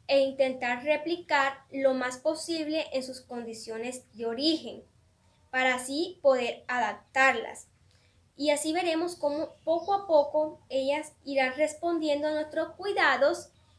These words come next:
y lograrán una buena adaptación. La mayoría de las suculentas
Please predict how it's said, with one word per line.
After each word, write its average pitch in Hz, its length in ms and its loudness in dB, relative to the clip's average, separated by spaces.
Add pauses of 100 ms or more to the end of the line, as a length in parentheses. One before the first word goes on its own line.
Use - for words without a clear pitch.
(120)
y 277 120 -4
lograrán 262 640 4
una 240 280 -2
buena 220 240 -4
adaptación. 277 800 -2 (1400)
La 311 140 2
mayoría 320 480 2
de 415 80 -2
las 453 200 -4
suculentas 254 1000 -2